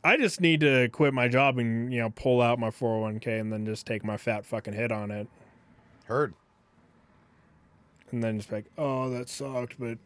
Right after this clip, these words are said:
Speaker 1: okay."
Speaker 2: Yep.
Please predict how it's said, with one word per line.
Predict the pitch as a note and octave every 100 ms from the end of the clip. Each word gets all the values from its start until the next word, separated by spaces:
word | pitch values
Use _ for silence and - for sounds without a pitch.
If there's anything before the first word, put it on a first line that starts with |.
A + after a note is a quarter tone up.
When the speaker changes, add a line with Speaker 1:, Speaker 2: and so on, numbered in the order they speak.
| -
Speaker 1:
okay." | C3 A#2+ B2 A#2 A2+ - - _ _ _ _ _ _ _ _ _ _ _ _ _ _ _ _ _ -
Speaker 2:
Yep. | D3+